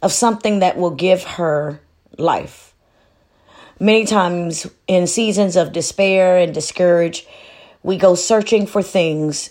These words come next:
that have a temporary place of fulfillment. In this passage, it reminds us to begin to search for something that is greater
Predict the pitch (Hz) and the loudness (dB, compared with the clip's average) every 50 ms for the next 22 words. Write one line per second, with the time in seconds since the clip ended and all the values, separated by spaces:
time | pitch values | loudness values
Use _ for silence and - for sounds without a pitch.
0 | _ - - 147 185 180 170 - - 160 151 180 175 165 156 - - - 170 170 | _ -12 -2 0 2 2 2 0 -4 -6 -2 0 0 0 0 -4 -4 -4 -4 -4
1 | - - _ - - - 277 294 277 285 - 185 165 151 147 143 143 143 139 139 | -4 -8 _ -10 -6 0 0 0 0 0 -2 -2 -2 -2 -2 -4 -2 -2 -4 -4
2 | 135 131 135 - _ _ _ _ _ _ _ _ _ _ _ - - - - 208 | -6 -8 -10 -14 _ _ _ _ _ _ _ _ _ _ _ -18 -10 0 2 4
3 | 185 175 175 175 - - - - - - - _ - 170 160 - - 165 - - | 4 4 2 0 -2 -4 -8 -10 -12 -14 -16 _ -6 -6 -6 -6 -8 -14 -12 -4
4 | - 170 151 143 135 123 - - _ _ _ _ _ _ _ _ _ _ _ _ | -2 -2 -2 -2 -2 -8 -12 -14 _ _ _ _ _ _ _ _ _ _ _ _
5 | _ _ _ _ _ _ _ _ - - - - - - - _ _ _ _ - | _ _ _ _ _ _ _ _ -20 -20 -20 -18 -20 -20 -20 _ _ _ _ -2
6 | 190 202 214 240 240 240 - - 190 170 165 - - 170 165 160 156 160 - - | 2 4 6 4 4 4 -2 -2 0 0 0 0 -2 -4 -4 -6 -8 -10 -6 -2
7 | 190 196 - 190 185 175 170 170 175 180 180 180 165 156 165 147 135 147 - - | -2 -2 0 0 -2 0 0 0 -2 -2 -2 -4 -2 -2 0 0 -2 -2 -6 -12
8 | - - - - - _ _ _ _ _ _ _ _ _ _ - - 196 175 196 | -16 -18 -18 -20 -20 _ _ _ _ _ _ _ _ _ _ -8 -6 -2 0 0
9 | 185 165 208 247 254 254 247 - 247 226 - - - 202 190 185 175 - - - | 0 0 0 0 0 0 0 0 -2 -2 -2 -2 2 2 2 2 0 -4 -10 -14
10 | - - - - _ _ - - 185 165 - - - 240 240 240 233 233 - 247 | -16 -20 -20 -20 _ _ -6 -4 -2 -2 -2 -2 -2 -2 -2 -2 -4 -2 0 0
11 | 240 226 226 233 233 233 226 - - - - _ _ - 185 185 175 175 160 143 | 2 2 0 0 -2 -4 -6 -10 -20 -20 -20 _ _ -2 0 2 2 2 0 -2
12 | 147 139 160 175 202 208 208 214 202 202 202 196 202 196 190 | -6 -10 -4 -2 2 2 4 4 4 2 2 0 0 -4 -8